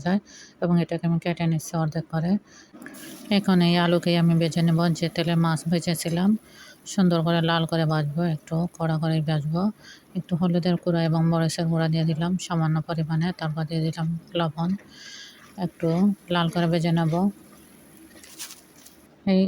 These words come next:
আলুটা কিন্তু অনেক টেস্ট এবং অনেক ভালো লাগে, যারা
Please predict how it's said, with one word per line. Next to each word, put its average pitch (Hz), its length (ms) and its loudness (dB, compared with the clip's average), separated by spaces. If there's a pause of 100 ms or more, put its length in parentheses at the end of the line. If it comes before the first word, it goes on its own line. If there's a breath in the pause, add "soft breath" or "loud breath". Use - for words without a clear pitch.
(140)
আলুটা 185 320 2
কিন্তু 180 180 2 (120)
অনেক 180 180 2 (120)
টেস্ট 170 280 -2 (100)
এবং 170 140 2 (120)
অনেক 175 140 4 (100)
ভালো 170 260 0
লাগে, 165 240 0 (340)
যারা 165 200 0